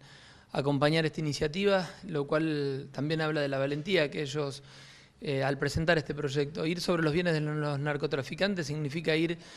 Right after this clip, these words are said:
sobre las economías del delito, ir sobre estas economías sumamente complejas. Lo hemos vivido en la provincia de Santa Fe,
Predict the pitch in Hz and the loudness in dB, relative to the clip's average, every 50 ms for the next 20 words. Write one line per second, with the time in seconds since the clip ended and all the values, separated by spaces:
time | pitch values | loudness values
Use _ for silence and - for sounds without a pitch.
0 | - - - - - - - 151 151 143 139 131 139 135 135 143 147 147 160 165 | -20 -20 -20 -10 -2 2 2 4 4 4 2 2 2 0 0 0 -2 0 0 0
1 | 151 139 143 147 147 151 165 180 185 165 165 180 165 160 156 156 156 160 - - | 2 0 0 0 0 0 0 0 -2 -2 0 2 2 2 2 0 -2 -4 -6 -4
2 | - 135 143 151 143 170 147 - - 156 147 143 143 156 143 147 160 180 185 175 | -2 0 0 0 0 0 -2 -2 -4 -6 -6 -4 -4 -4 -2 -2 0 0 0 0
3 | 165 147 - - - - - 175 170 170 175 175 170 147 151 139 156 147 139 156 | -2 -2 -6 -8 -8 -4 -2 0 0 0 -2 -2 -4 -4 -4 -4 -4 -6 -2 0
4 | 175 175 147 160 156 151 - - - - - - - - - - - - - - | 0 0 0 0 -4 -4 -6 -10 -20 -20 -20 -20 -18 -20 -20 -20 -20 -10 -2 0
5 | 160 180 190 180 160 180 190 196 196 190 175 165 156 147 156 160 170 170 156 - | 2 4 4 4 4 4 6 8 8 8 8 6 4 2 2 2 2 0 -2 -2
6 | 170 156 147 - 160 151 147 156 - - 208 196 175 156 143 151 - - | -2 -2 -2 -2 -4 -4 -4 -4 0 2 4 4 4 4 2 -2 -10 -16